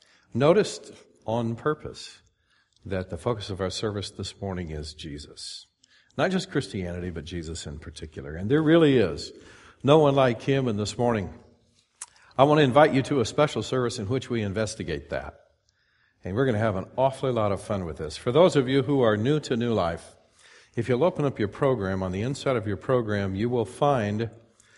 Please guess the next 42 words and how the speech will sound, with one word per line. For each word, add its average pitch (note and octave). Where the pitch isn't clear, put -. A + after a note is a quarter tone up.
a F2+
sheet F3+
of A#2
notes -
that A2
has B2+
words C3+
missing. D#3
That's C3
just -
to B2
make C3
sure B2
that A2
you A2+
listen. G2
Actually, G2+
no, F#2
that's E2+
<laughs> -
not A#2+
what D#3+
that's G2+
for. F#2
It's D#3
to D3
help D#3
you C3+
listen. A#2+
How's A2+
that? G#2+
Okay? C3+
You C3+
will C#3+
not D3+
be D3+
given D#3+
a C#3+
test A#2+
at A2+
the B2
end. G2